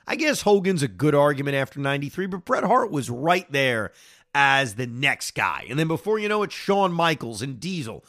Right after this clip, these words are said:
are the next guys. Austin and Rock were part of such a loaded era that there were plenty of guys ready to step in. Who the hell is ready to step in?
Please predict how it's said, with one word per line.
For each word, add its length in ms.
are 140
the 100
next 400
guys. 420
Austin 380
and 180
Rock 300
were 80
part 240
of 80
such 160
a 80
loaded 360
era 340
that 360
there 120
were 120
plenty 340
of 80
guys 320
ready 180
to 60
step 380
in. 220
Who 180
the 140
hell 320
is 160
ready 260
to 80
step 400
in? 200